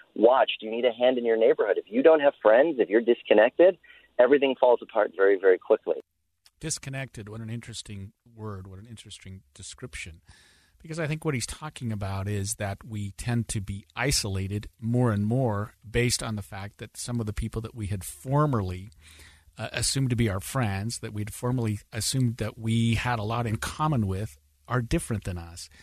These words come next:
Speaker 2: uh, different in their political perspective. And political perspectives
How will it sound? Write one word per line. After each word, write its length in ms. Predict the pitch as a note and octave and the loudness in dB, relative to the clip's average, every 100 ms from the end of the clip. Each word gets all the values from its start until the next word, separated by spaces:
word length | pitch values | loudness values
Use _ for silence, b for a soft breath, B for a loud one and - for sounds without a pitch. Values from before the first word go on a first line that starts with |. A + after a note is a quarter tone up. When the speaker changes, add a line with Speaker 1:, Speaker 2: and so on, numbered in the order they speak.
| b - | b -14
Speaker 2:
uh, 40 | G#2+ | -6
different 380 | C3 - B2+ | -4 -2 0
in 280 | A#2 A2+ G#2+ | 2 0 0
their 180 | A2 G#2+ | 0 0
political 500 | - C3 D3 D3+ G#2 | 0 0 0 -2 -8
perspective. 600 | - G#2 - G2+ - G#2+ - | -6 -8 -8 -12 -12 -14 -6
And 220 | C3 B2+ | -4 0
political 460 | - E3 - C#3+ | 0 -2 -6 -10
perspectives 760 | B2+ A#2 - B2 - A#2+ A2+ | -10 -12 -10 -10 -10 -8 -10